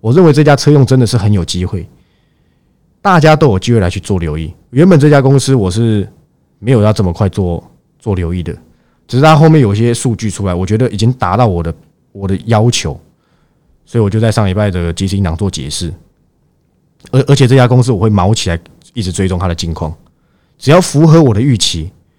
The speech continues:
因为它已经把我心中其中一个我的担忧事情解决掉，我就认为这家公司在目前这个价位算是可口的，但不到很可口啊。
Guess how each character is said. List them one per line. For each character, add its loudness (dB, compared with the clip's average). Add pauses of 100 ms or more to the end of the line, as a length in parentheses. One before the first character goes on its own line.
(160)
因 0
为 4
它 4
已 4
经 2
把 4
我 4
心 0
中 4
其 -2
中 2
一 0
个 0
我 -2
的 -4
担 2
忧 2
事 -2
情 2
解 -4
决 -6
掉， -4
我 -4
就 0
认 2
为 0
这 -2
家 2
公 0
司 -6
在 0
目 2
前 0
这 -4
个 -2
价 0
位 -2
算 -2
是 -4
可 -8
口 -6
的， -18 (960)
但 -2
不 -2
到 2
很 -2
可 -6
口 -4
啊。 -12